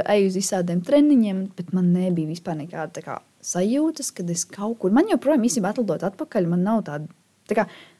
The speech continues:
man bija sajūta, ka kaut kas ir savādāk, bet man nav bijis tā sajūta, ka es nodzīvoju Amerikā.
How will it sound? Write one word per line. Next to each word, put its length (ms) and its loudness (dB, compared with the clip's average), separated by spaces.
man 180 2
bija 100 -2
sajūta, 260 2
ka 60 -12
kaut 180 0
kas 120 -12
ir 40 -8
savādāk, 420 0
bet 160 -6
man 160 0
nav 140 0
bijis 220 0
tā 40 -10
sajūta, 200 -2
ka 80 -4
es 140 -6
nodzīvoju 380 -4
Amerikā. 440 -2